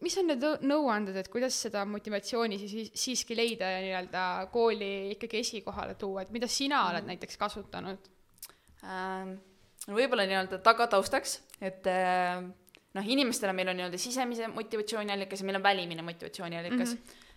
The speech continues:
Speaker 2: Et, äh, mis see vahe seal on, on see, et, äh, kui väli-, kui on nii-öelda väline motivatsioon, siis tuleb see nii-öelda su sisend, et ma pean seda tegema.
Speaker 1: Mhm.
Speaker 2: Näiteks ma pean koolis käima,
Speaker 1: Mhm.
Speaker 2: sellepärast et, ma ei tea, riik käsib.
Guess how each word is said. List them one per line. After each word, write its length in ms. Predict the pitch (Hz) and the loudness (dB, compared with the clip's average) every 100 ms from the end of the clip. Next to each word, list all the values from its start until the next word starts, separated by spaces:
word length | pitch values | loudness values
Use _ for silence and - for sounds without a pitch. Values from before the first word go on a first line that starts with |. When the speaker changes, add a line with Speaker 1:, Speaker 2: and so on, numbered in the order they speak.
| - | -8
Speaker 2:
Et, 240 | 190 190 190 | -4 0 2
äh, 80 | 190 | 2
mis 120 | 226 | 4
see 80 | 254 | 4
vahe 280 | 269 285 196 | 6 6 4
seal 160 | 185 | 4
on, 160 | 220 240 | 2 2
on 140 | 185 | -2
see, 160 | 185 208 | 0 0
et, 160 | 202 185 | 0 -2
äh, 160 | 175 175 | -2 -2
kui 100 | 175 | 4
väli-, 380 | 220 269 220 - - - - | 6 6 2 -4 -10 -20 -8
kui 120 | - 196 | 0 2
on 140 | 190 | 2
nii-öelda 360 | 190 180 175 165 | 4 6 6 6
väline 300 | 240 269 196 | 6 6 2
motivatsioon, 640 | 175 175 175 - 185 180 - - - _ | -2 -4 -6 -2 -2 -2 -6 -20 -20 _
siis 140 | 208 | -8
tuleb 240 | 208 226 214 | 4 6 6
see 160 | 214 | 6
nii-öelda 400 | 190 185 180 185 180 180 180 180 - - _ | 4 4 4 6 6 6 6 4 -2 -16 _
su 80 | 196 | -2
sisend, 340 | 202 233 190 | 0 2 2
et 120 | 180 - - | 2 -6 2
ma 140 | 196 | 4
pean 340 | 196 220 170 | 8 6 6
seda 160 | 170 - | 0 -8
tegema. 360 | 170 170 170 185 - | -8 -8 -8 -8 -10
Speaker 1:
Mhm. 200 | 233 220 208 | -10 -8 -2
Speaker 2:
Näiteks 420 | 220 240 247 - | 0 0 -2 -2
ma 100 | 185 | 4
pean 220 | 214 226 | 4 6
koolis 300 | 175 160 165 | 6 4 2
käima, 240 | 175 175 180 | -6 -6 -8
Speaker 1:
Mhm. 480 | - _ _ _ 220 | -12 _ _ _ 4
Speaker 2:
sellepärast 440 | 196 202 240 240 | 8 8 6 4
et, 140 | 208 | 0
ma 80 | 196 | 0
ei 40 | 170 | 2
tea, 120 | 160 | 2
riik 220 | 233 220 | 0 0
käsib. 280 | 170 165 | 0 -2